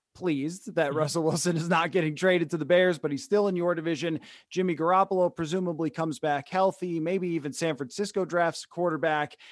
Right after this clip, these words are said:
Speaker 1: And then Los Angeles makes the biggest splash so far still, I think, of the offseason in their trade for Matt Stafford.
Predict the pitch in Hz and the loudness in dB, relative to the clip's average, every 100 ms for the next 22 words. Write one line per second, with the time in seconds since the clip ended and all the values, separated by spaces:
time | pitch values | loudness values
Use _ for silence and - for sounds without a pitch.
0 | - 160 156 139 180 190 180 165 151 208 | -8 -4 -2 2 2 2 2 0 0 0
1 | 269 214 151 143 139 156 151 - 143 151 | -2 -2 -2 -4 -4 -4 -4 -4 -6 -6
2 | 143 - 160 151 143 156 143 151 151 - | -6 -6 -2 -2 -2 -4 -2 0 -2 0
3 | 214 269 139 127 147 139 123 131 135 139 | 2 2 2 -2 -8 -8 -8 -6 -6 -6
4 | - 143 123 127 120 113 - 139 139 127 | -4 -6 -4 -4 -6 -6 -4 -6 -4 -8
5 | 117 - 190 202 190 165 - | -8 -4 0 0 2 0 0